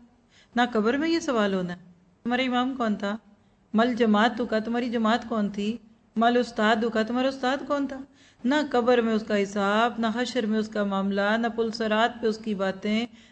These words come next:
ना हौज़े कौसर पे उसकी बात। और आप उसके अंदर पढ़ के अपना सारा टैलेंट उसमें ज़ाया करें। ये मुजरिम है, कल क़यामत के दिन सवाल होगा। अल्लाह कहते हैं बाहमी ज़िद है, बस एक दूसरे को नीचा दिलाओ, हमें ज़रा ऊंचा कर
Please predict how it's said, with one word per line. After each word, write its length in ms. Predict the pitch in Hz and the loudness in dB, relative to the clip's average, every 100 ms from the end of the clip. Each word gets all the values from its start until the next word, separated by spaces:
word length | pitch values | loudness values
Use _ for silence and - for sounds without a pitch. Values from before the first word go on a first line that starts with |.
| - | -4
ना 80 | 262 | -2
हौज़े 300 | 269 277 285 | 2 0 0
कौसर 340 | 277 285 311 311 | 0 0 0 0
पे 100 | 302 | -4
उसकी 240 | 302 294 | -4 -4
बात। 320 | 277 269 269 - _ _ _ _ _ _ - | 0 -2 -4 -12 _ _ _ _ _ _ -2
और 120 | 240 | 4
आप 200 | 254 233 | 4 4
उसके 260 | 226 - 240 | -2 0 0
अंदर 220 | 220 226 | 2 0
पढ़ 220 | 226 226 | 0 -2
के 180 | 226 294 277 - - | 0 -2 -4 -12 -6
अपना 300 | 202 214 208 190 | -4 0 0 -2
सारा 720 | - - 208 220 233 247 269 277 277 | -4 -4 0 2 2 2 0 0 -2
टैलेंट 300 | 277 208 220 | 0 2 0
उसमें 240 | 214 226 254 | -2 -4 -2
ज़ाया 200 | 254 254 | -2 -4
करें। 320 | 254 247 254 - - _ _ _ _ | -4 -4 -4 -6 -16 _ _ _ _
ये 80 | 185 | -6
मुजरिम 440 | 180 180 214 254 | -4 -2 0 0
है, 100 | 262 220 - - _ _ _ _ _ | 0 -2 -6 -14 _ _ _ _ _
कल 140 | 190 185 | -6 -4
क़यामत 360 | 190 190 196 | -4 -2 -4
के 120 | 196 | -2
दिन 160 | 208 233 | -4 -4
सवाल 320 | 226 190 202 | -4 -2 -2
होगा। 220 | 240 226 214 _ _ _ _ | -4 -6 -12 _ _ _ _
अल्लाह 180 | 196 190 | -4 -4
कहते 280 | 196 190 214 | -2 -4 -2
हैं 80 | 208 | -2
बाहमी 280 | 190 190 202 | -2 -2 -2
ज़िद 260 | 214 226 | -2 -2
है, 80 | 190 | -2
बस 320 | 170 226 - - _ _ _ _ _ _ | -4 -6 -10 -18 _ _ _ _ _ _
एक 260 | 220 220 | -2 -2
दूसरे 260 | 190 180 196 | -4 -6 -6
को 100 | 185 | -2
नीचा 280 | 208 220 254 | -2 0 -2
दिलाओ, 240 | 247 247 240 | -2 -2 -2
हमें 260 | 196 185 180 | -2 -4 -4
ज़रा 180 | 185 | -4
ऊंचा 220 | 175 170 190 | -6 -6 -6
कर 140 | 202 | -6